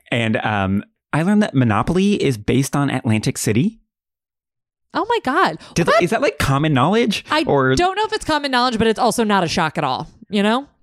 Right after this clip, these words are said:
Speaker 1: Yeah, I just had no idea that it was based on a, anything real. But, like, it is a sort of, like, version of Atlantic City.
Speaker 2: But, I mean, there's different, but there's, uh, but all the different properties are different places.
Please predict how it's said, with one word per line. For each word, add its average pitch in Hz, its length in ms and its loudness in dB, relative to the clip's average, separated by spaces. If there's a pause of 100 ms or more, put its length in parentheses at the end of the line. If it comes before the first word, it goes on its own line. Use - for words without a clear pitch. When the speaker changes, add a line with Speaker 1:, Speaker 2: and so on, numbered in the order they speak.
(300)
Speaker 1:
Yeah, 196 200 2
I 175 120 -2
just - 160 0
had - 140 -2
no 135 260 4
idea 120 280 2
that 117 100 0
it 131 40 2
was 117 160 2
based - 280 0
on 110 120 2
a, 104 100 2 (100)
anything 117 400 2
real. 104 360 0 (720)
But, 123 140 0
like, 104 260 -2 (180)
it 123 120 0
is 135 160 0
a 135 60 -2
sort 117 340 0
of, 101 100 0
like, 101 380 -2 (480)
version 113 420 2
of 107 160 2
Atlantic 107 400 0
City. - 300 -4 (1000)
Speaker 2:
But, - 280 -4 (440)
I 277 120 -2
mean, 294 140 -4
there's 285 160 -2
different, 285 340 -2 (100)
but 285 120 -4
there's, 240 360 -4 (420)
uh, - 60 -20 (520)
but 311 200 0
all 311 80 4
the 311 80 -2
different 277 240 -2
properties 285 440 0
are 233 60 2
different 220 240 -2
places. 220 600 -4